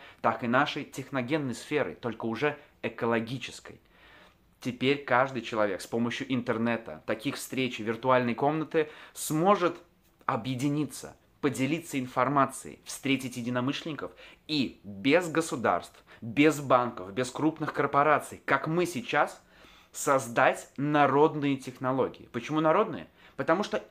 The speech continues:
именно народ и пользуется этими технологиями. Ведь обычный общественный транспорт, именно сами люди используют этот транспорт, и именно для них максимально он и должен быть удобен,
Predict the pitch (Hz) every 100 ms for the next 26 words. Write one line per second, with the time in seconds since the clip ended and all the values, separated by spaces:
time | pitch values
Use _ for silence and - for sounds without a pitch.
0 | - 269 240 175 170 175 170 170 208 240
1 | - 202 - 240 214 151 135 - - -
2 | 151 185 165 - 139 139 151 117 85 78
3 | 76 _ _ - - 127 147 - _ _
4 | _ - 151 143 - 131 180 - 196 -
5 | 135 - 165 - 143 - 175 104 - 82
6 | - _ - - - 139 139 147 147 143
7 | - 165 160 156 156 175 175 110 90 -
8 | - 113 - 131 131 113 117 120 117 131
9 | 135 131 143 139 139 139 135 113 135 143
10 | 165 220 - 175 170 - 165 180 180 175
11 | 175 175 160 180 175 147 139 139 160 -
12 | 120 123 123 117 92 85